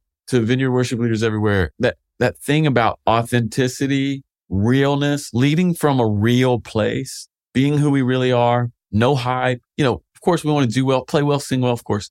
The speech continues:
not manufacturing moments. I would also put this word in here, John, waiting and patience. The best worship and stuff that I think is really, really, truly Vineyard is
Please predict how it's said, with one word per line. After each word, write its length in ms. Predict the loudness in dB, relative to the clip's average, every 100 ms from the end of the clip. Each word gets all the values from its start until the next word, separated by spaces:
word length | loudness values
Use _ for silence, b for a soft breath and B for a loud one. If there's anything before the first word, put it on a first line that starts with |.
| -2
not 260 | 0 0 0
manufacturing 720 | 0 0 0 -2 -2 -4 -2
moments. 560 | -2 -2 -4 -6 -12 -2
I 100 | 0
would 120 | 2
also 260 | 2 -2 -4
put 160 | -4
this 180 | -4 -4
word 180 | -2 0
in 80 | 0
here, 120 | -2
John, 340 | 0 0 -2 -4 _ _ -6
waiting 640 | 0 2 2 0 -2 -6 _
and 160 | -4 0
patience. 540 | 0 -2 -2 -4 -6 -10
The 200 | -2 0 0
best 540 | 0 0 0 -2 -4
worship 600 | -2 0 0 -2 -4 -4 -8 _ _ _ -4
and 120 | -2
stuff 200 | 0 0
that 100 | 2
I 80 | 2
think 180 | 0 0
is 180 | 0
really, 520 | 0 0 0 0 -2 -4
really, 300 | -2 -2 -2
truly 320 | -2 -2 0
Vineyard 460 | 0 0 0 0 0
is 600 | 0 0 0 -2 -6